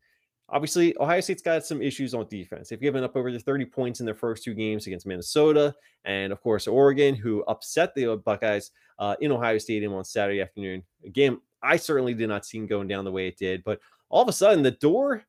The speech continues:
in the Big Ten looks like it is creeping open a little bit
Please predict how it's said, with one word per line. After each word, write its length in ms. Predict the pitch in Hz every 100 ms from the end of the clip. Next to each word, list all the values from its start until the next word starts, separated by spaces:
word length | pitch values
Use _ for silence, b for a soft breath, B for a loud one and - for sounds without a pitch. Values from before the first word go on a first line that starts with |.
| _
in 160 | 160 160
the 60 |
Big 220 | 135 185 151
Ten 420 | - 175 160 127
looks 280 | 143 190 -
like 160 | 220 165
it 100 | 165
is 160 | 131
creeping 500 | - - 170 170 156 -
open 320 | 143 143 120 -
a 40 |
little 280 | 117 117 110
bit 280 | 95 98